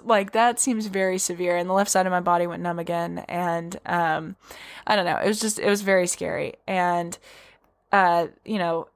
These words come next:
if it was a T I A, that is essentially a miniature stroke. And from my understanding, strokes happen when you get blood clots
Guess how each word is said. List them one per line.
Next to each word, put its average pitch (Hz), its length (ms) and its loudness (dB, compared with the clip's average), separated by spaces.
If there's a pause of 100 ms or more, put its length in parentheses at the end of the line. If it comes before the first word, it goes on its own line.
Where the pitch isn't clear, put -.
if 208 220 2
it 226 140 4
was 180 240 2
a 180 60 0
T 185 200 -2
I 175 140 6
A, 165 460 2
that 170 200 2
is 170 220 -4 (120)
essentially 185 500 0
a 170 60 2
miniature 170 440 -4
stroke. 160 680 -2 (400)
And 175 460 2
from 185 220 0
my 190 320 4
understanding, 175 760 0
strokes 180 480 0
happen 165 720 -4
when 165 180 -8
you 160 100 -8
get 165 300 -4 (100)
blood 185 280 2
clots 160 440 -2